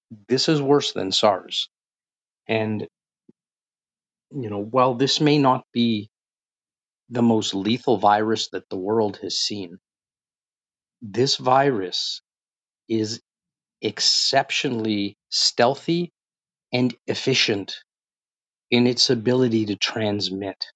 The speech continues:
because it can do so at a time when we're asymptomatic, right?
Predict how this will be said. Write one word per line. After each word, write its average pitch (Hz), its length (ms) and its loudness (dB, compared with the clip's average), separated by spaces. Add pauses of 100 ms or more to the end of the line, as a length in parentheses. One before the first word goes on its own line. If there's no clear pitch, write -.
(680)
because 120 300 2
it 117 100 -2
can 107 200 -2
do 127 280 0
so 123 460 2
at 113 120 2
a 104 80 -2 (140)
time 120 520 2
when 107 160 0
we're 104 180 0 (180)
asymptomatic, 95 840 0 (1200)
right? 120 220 -4